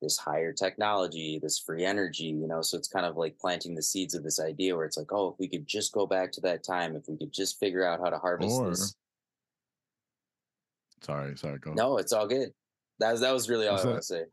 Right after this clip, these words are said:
Speaker 2: I was gonna say, or it, it's, uh, kind of like psyopy because they're saying, "Oh, look at all this fabulous technology that we used to have. We should go back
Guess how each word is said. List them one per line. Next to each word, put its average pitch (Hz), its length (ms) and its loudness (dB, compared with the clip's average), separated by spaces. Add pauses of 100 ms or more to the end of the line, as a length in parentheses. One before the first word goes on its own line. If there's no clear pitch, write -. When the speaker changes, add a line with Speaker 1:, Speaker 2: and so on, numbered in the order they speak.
(320)
Speaker 2:
I 127 120 0
was 117 120 0
gonna 120 140 2
say, 120 200 0
or 123 920 2 (400)
it, 107 280 -2
it's, - 340 -4
uh, 95 540 0
kind 92 200 -4
of 85 80 -2
like 87 200 -2
psyopy 87 640 -2
because 85 400 -2
they're 82 120 0
saying, 82 360 -2
"Oh, 98 160 2
look 92 260 0
at 90 140 -2 (100)
all 85 180 0
this 80 220 -2
fabulous 87 480 -2
technology 85 760 -2
that 78 200 -2
we 76 120 -4
used 78 300 -4
to 69 80 -4
have. 87 320 0
We 76 120 -2
should 69 240 -6
go 73 160 0
back 71 340 -4